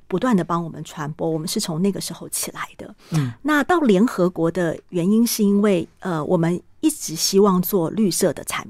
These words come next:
Speaker 1: 品。那联合国大部分会进去的几乎都是大型的企业，我想没有大家都晓得的。那二零，呃，应该是说我们，呃，葛董他进到联合国不止一次。那二零一九年呢，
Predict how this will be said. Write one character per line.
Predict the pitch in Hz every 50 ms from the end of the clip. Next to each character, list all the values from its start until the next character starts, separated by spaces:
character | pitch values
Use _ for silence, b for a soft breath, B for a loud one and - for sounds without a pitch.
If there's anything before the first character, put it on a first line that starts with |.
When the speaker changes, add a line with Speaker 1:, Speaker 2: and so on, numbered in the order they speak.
| - -
Speaker 1:
品。 | - - - - - B B B B B B B B B
那 | 294 294 277 262 233
联 | 214 226 277 294
合 | - 285 277
国 | - - 196 196
大 | - 302 285 254
部 | - 233
分 | 202 - 254 214
会 | 202 - 214 180
进 | - - 196 190
去 | - - - 202
的 | - 147 156
几 | - - - 240 247 254
乎 | - - - 220 220 220 214
都 | - 214 208
是 | 214 - - 185
大 | 170 - 190 170
型 | - - 170 160
的 | 165 165
企 | - - - - -
业， | - 175 180 -
我 | - 180
想 | 202 - 180 160 - - - -
没 | - - 180 180
有 | 185 170 156 - - - _ _ _ -
大 | - 202 202
家 | 185
都 | 196 196 196
晓 | 196 - - - - -
得 | - - -
的。 | - - - B B B B B B B B
那 | 240 254 247 226 214 - -
二 | - 339 320 285
零， | 254 233 208 190 180 180 180 190 202 208 - -
呃， | - 196 180 -
应 | - 302
该 | 311 311 302
是 | 294 - 254
说 | - 254 233
我 | 226 185 131
们， | 139 165 185 190 - -
呃， | - 185 175 160 160
葛 | - 220 262
董 | - 254 165 160
他 | - 202 208
进 | - 226 202
到 | 190 208 190 175
联 | 170 170 170
合 | 185 - 175 165
国 | 165 - -
不 | - - 190
止 | - - -
一 | - - 147
次。 | - - - - - 185 - - B B B B B B -
那 | 269 254
二 | - - 370
零 | 285 226 214
一 | 220 - 240
九 | 226 - 220 175 151
年 | 147 165 165 160 - 165
呢， | 175 175 175 175